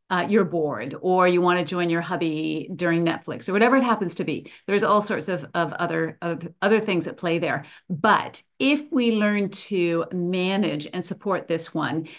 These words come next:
and we do it with ease and flow and not resistance, again, that's the mindset work, then we can keep our weight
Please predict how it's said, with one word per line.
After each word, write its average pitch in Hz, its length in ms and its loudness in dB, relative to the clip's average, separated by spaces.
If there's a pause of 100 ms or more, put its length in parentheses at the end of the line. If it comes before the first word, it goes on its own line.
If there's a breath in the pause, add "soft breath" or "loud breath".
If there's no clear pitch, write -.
and 196 140 0
we 208 100 4
do 220 260 4
it 226 140 2
with 180 260 2 (100)
ease 165 260 -6
and 233 140 0
flow 170 460 0
and 165 140 -2
not 139 180 -2
resistance, 165 760 -8
again, 165 520 -4
that's 139 200 -10
the 220 100 0
mindset 180 460 2
work, 165 380 -4 (420 loud breath)
then 190 600 0
we 220 240 2
can 190 800 -4
keep 277 360 4
our 190 320 4
weight 185 400 -2